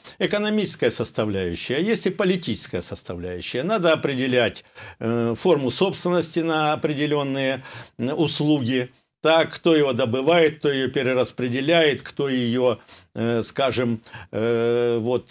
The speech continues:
э, продает населению. А, а есть, э, то есть посредники как таковые.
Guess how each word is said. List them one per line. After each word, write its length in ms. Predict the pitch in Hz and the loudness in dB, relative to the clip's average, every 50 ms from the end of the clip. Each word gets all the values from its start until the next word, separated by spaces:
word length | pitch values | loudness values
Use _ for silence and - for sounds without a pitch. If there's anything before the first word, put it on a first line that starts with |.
| - 117 | -8 -4
э, 460 | 113 117 117 113 113 117 113 110 104 - | -4 -2 -2 -4 -4 -6 -6 -6 -2 2
продает 640 | 165 165 160 165 156 147 139 147 156 175 170 - | 4 4 6 6 4 4 4 2 0 0 0 0
населению. 720 | 175 175 170 - 180 180 190 196 196 196 202 208 214 202 - - - - - - - | -2 0 2 2 2 2 2 0 -2 -2 -2 -4 -4 -6 -8 -12 -18 -18 -18 -12 -4
А, 420 | - 123 131 135 139 139 143 147 - | 0 2 2 4 4 2 2 2 2
а 100 | 156 156 | 2 0
есть, 480 | 160 175 226 277 302 233 - - - 220 | 2 2 2 0 0 0 -2 -2 -2 2
э, 260 | 185 185 185 175 165 | 2 4 4 4 2
то 120 | 160 160 147 | 2 2 0
есть 160 | 135 131 - | 0 2 2
посредники 720 | 175 170 - - 147 139 127 120 113 135 143 - 180 170 | 2 2 4 2 2 2 2 0 0 -2 -4 -2 -2 0
как 160 | 170 190 175 | 0 -2 -4
таковые. 640 | - 208 190 175 208 202 202 220 226 220 220 214 202 | -4 -4 -2 -2 -2 -2 0 0 2 2 2 0 -2